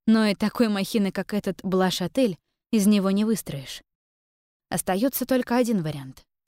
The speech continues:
Отель-бутик. Отличительная особенность таких гостиниц — оригинальное тематическое оформление. При этом для каждого отдельного номера свое.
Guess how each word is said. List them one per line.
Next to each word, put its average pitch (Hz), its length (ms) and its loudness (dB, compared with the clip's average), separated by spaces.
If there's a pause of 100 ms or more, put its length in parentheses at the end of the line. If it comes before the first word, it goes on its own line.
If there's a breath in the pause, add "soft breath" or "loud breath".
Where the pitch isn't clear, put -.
(200)
Отель-бутик. 202 800 -4 (1040)
Отличительная 208 720 0
особенность 202 500 -2
таких 202 300 -4
гостиниц — 190 640 0 (320)
оригинальное 214 640 2
тематическое 226 720 -2
оформление. 214 640 -2 (380)
При 214 160 4
этом 196 260 2
для 185 160 0
каждого 185 460 0
отдельного 175 460 0
номера 196 340 2
свое. 185 400 -2